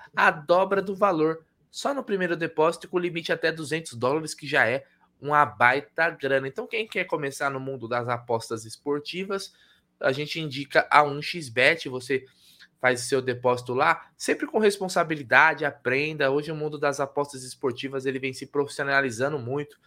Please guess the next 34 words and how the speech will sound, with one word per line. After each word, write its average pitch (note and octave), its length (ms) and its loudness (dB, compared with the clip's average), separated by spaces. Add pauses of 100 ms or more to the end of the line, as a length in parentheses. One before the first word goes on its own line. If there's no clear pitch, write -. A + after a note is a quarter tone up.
(320)
tem C3 100 -4
muitas D3 400 -6
pessoas B2+ 400 -2
dando A#2+ 240 -2
dicas, B2 880 -2 (280)
é, A#2+ 340 6 (540)
os - 100 -14
famosos A#2 640 -4
tips, - 540 -6 (400)
né? B2 400 2
Então, C3 420 -4 (320)
a G#2+ 80 -8
gente B2+ 220 -6
tem D#3 100 4
um D#3 80 0
programa C#3 460 4
aqui, B2+ 160 -6
uma C3 120 -4
e B2 60 -6
meia, B2 420 2
que B2 140 -12
dá, A#2+ 460 4 (200)
que - 160 -10
traz C3 360 2
pra C#3 100 0
você A#2+ 160 -6
alguns B2 320 -4
métodos, A#2 800 2
onde B2 180 -6
você C3 220 -6
pode, B2 420 -2 (440)
é, B2 220 4
melhorar, A#2+ 840 2 (200)
aprender B2 880 -4